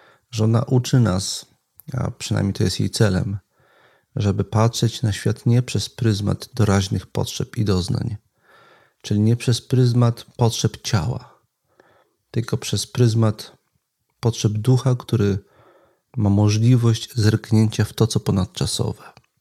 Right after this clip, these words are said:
W tym sensie jest to sztuką umierania, bo tylko umierając jakoś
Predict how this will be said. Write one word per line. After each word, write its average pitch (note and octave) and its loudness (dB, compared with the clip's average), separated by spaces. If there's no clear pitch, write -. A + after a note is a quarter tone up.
W - -16
tym B2 2
sensie B2 4
jest - -2
to A#2+ 0
sztuką A2+ 0
umierania, G#2+ 4
bo F#2+ -2
tylko A#2+ 0
umierając C3+ 6
jakoś A#2 0